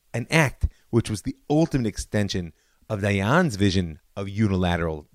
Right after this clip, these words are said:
disengagement, Uzi said the following. He said, "You know, in Hebrew, peace, shalom, it's a very noble word.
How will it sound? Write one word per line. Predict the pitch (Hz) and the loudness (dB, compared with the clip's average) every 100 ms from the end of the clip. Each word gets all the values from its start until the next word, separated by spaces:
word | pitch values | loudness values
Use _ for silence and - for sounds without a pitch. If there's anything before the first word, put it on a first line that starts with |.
| - | -12
disengagement, | 90 87 82 85 82 85 - _ _ _ _ _ _ _ _ _ _ - | -10 -8 -6 -6 -6 -12 -14 _ _ _ _ _ _ _ _ _ _ -2
Uzi | 175 190 | -2 0
said | 170 - 101 | -2 0 0
the | 104 | 0
following. | 104 90 80 76 71 _ _ | -2 -2 -4 -8 -14 _ _
He | 156 | -8
said, | 147 160 | -4 -2
"You | 185 | 2
know, | 220 214 - - | 2 0 -4 -4
in | 165 | -2
Hebrew, | 160 247 240 156 | 0 0 2 2
peace, | 135 - 240 139 - - _ _ | 0 -6 -4 -2 -4 -8 _ _
shalom, | - 147 202 208 214 | -4 0 2 2 -2
it's | 143 | -2
a | 170 | 0
very | 254 214 | 0 2
noble | 123 104 | 0 2
word. | 107 98 73 | 2 2 0